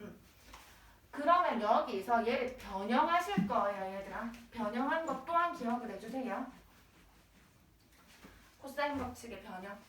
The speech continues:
여기서 뭐 봐봐. 나는 이 가-, 코사인 값을 알고 싶은 거야. 그래서 얘를 좌변으로 넘겨. 이만큼을 좌변으로 넘기면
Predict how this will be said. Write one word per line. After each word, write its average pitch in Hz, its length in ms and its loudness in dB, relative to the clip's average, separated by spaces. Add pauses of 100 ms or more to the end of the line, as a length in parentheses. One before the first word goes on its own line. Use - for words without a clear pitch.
(120)
여기서 247 320 -4
뭐 214 260 -8
봐봐. 214 440 -4 (1040)
나는 311 300 2
이 294 140 -8
가-, - 280 -4
코사인 415 420 0
값을 208 240 -2
알고 190 240 -2
싶은 233 360 -12
거야. 190 420 -6 (420)
그래서 262 300 -2
얘를 302 300 4
좌변으로 220 460 -4
넘겨. 196 300 -10 (840)
이만큼을 330 760 0
좌변으로 240 460 -2
넘기면 233 800 -2